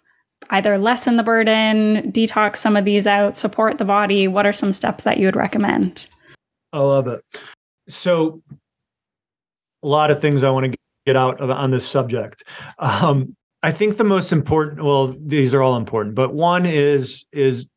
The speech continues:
Speaker 2: do not assume that you have a toxic burden. Um, there are people that I test that do not. And usually the more convinced someone is that they're toxic, the less likely they are that they're toxic. So,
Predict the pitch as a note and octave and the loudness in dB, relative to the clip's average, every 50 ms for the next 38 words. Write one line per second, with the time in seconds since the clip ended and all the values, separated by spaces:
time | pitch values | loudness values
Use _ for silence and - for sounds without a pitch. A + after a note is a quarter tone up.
0 | _ - - F3 F#3 F#3 F#3 F#3 F3+ F3 E3+ E3 - D#3+ D3 - - - D#3 D3+ | _ -4 0 2 2 2 2 2 2 2 0 -2 -2 -2 -2 0 0 0 2 2
1 | C#3+ C3+ C3 B2+ B2+ B2+ D3+ D3 C3+ C#3 C3+ C3 C3+ B2+ A2 G#2 B2+ B2 A#2+ A#2+ | 2 2 2 0 -2 -4 -6 -4 0 0 0 0 0 -2 0 0 2 2 2 2
2 | A#2 G2+ F2+ - - _ - C3 B2+ - - C3 C3 - - - - A#2 G2 - | 0 -2 -6 -12 -18 _ -8 -8 -6 -2 0 2 2 2 0 -2 -4 -4 -4 -2
3 | - A#2+ A2 G#2 G#2 G2 - - _ _ _ _ _ _ - B2 A#2 A#2 A2+ A2+ | -2 0 2 0 0 -2 -6 -16 _ _ _ _ _ _ -6 -4 -2 -2 -4 -4
4 | A#2 - C3 C3+ C#3 C#3 C#3 C#3 D3 C#3+ - C#3+ D3 C#3+ D3 D3 C#3+ C#3 C#3 C#3 | -6 -4 -2 0 0 2 2 0 0 0 0 -2 -2 0 0 0 0 2 2 0
5 | C3+ B2+ - - C3 B2 - - - B2+ B2 - C#3 A#2 B2 B2+ A#2 A#2 G#2+ G#2 | 0 -2 -2 -4 -4 -4 -4 -4 -4 -4 -4 -4 -4 0 0 0 0 0 -2 -4
6 | A2 - _ _ _ _ _ - A#2 A#2 B2 C#3 D3 D3 D3+ C#3+ C3 D3+ D#3 D3+ | -4 -8 _ _ _ _ _ -8 -6 -4 -2 0 0 0 0 0 0 0 0 0
7 | C#3+ C#3+ C#3 C3+ C#3 C#3 C#3+ C#3 C#3 - C3+ C3+ B2 A2+ C#3+ D3 D3 C#3 - - | 0 0 0 0 0 0 0 -2 -2 -4 -6 -6 -2 0 0 -2 -2 -4 -6 -10
8 | - - - - D3+ C#3+ C#3 C3+ C3 B2 C3 C#3+ D3 D3 C#3+ C3 A2+ B2 C3 B2+ | -10 -8 -4 -2 0 2 2 2 2 2 2 2 4 2 2 2 0 0 -2 0
9 | - B2+ C3 B2+ - C3 C3+ C3+ C3 - - C#3 C3+ B2+ C3 - - - - - | 2 0 0 0 2 0 0 0 0 -2 0 0 0 0 0 -6 -18 -20 -20 -20
10 | - - - - _ - C#3 C#3 C#3 C#3+ C3+ - - B2 C3 B2+ B2 - B2+ B2 | -20 -20 -20 -20 _ -2 0 2 4 2 2 0 0 0 0 2 2 2 2 2
11 | A2+ A#2 A#2 A#2 A#2 A#2 A2 A2 G#2+ G#2+ A2+ G#2 G#2 - G2+ G#2+ G2+ - - - | 2 2 2 4 2 2 2 0 -2 -2 -2 -4 -2 -2 -4 -4 -4 -8 -14 -18
12 | - _ - - _ _ _ - - - C3+ B2+ B2 B2 B2 B2 A2 G2+ | -18 _ -20 -20 _ _ _ -8 -4 0 2 2 4 4 2 2 0 -4